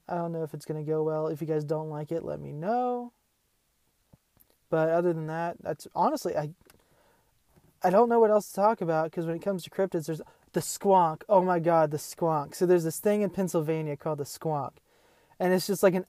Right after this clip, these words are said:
ugly pig creature that cries. And it cries because it's ugly. And I think it's real. No one's taken a picture of it. There's a bunch of artist depictions of it, but I think it's real. But I feel bad for it, 'cause it just sits there and it cries 'cause it knows it's so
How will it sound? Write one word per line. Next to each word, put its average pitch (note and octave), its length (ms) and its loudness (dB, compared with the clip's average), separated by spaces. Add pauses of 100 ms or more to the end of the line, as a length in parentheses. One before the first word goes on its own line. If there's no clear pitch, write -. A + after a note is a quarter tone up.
ugly F#3 380 4
pig F#3 380 0
creature D#3 400 0
that C#3+ 180 -2
cries. D3+ 580 0 (320)
And F3 120 0
it F3+ 160 -2
cries F#3 480 6
because E3 320 0
it's D3 160 -4 (140)
ugly. D#3 480 0 (240)
And F#3 120 0
I G3 120 2
think G3 200 0
it's D#3+ 140 -4
real. F#3 480 6
No F3 160 -2
one's F3+ 160 -4
taken F3 220 -2
a C3+ 60 -6
picture F#3 460 -2
of F#3 120 4
it. F#3+ 100 -4
There's D#3+ 140 -2
a C#3+ 80 -2
bunch E3+ 360 -4
of F#3 80 0
artist F3 360 0
depictions F#3+ 420 -4
of F#3+ 140 2
it, F3+ 100 -2
but E3+ 140 -2
I F3 100 2
think E3+ 220 -4
it's - 180 -10
real. D3+ 480 -2 (500)
But E3+ 120 2
I D3+ 80 4
feel G3+ 400 4
bad D#3+ 280 2
for D#3+ 280 -2
it, D#3 80 -6
'cause D#3+ 140 -4
it D#3 60 -8
just D#3 180 -10
sits F3+ 200 -4
there E3+ 120 0
and C3+ 80 -4
it - 120 -14
cries D3+ 640 0
'cause D3+ 160 -4
it D3+ 100 -2
knows D#3+ 360 0
it's D3+ 160 -12
so D3+ 200 -4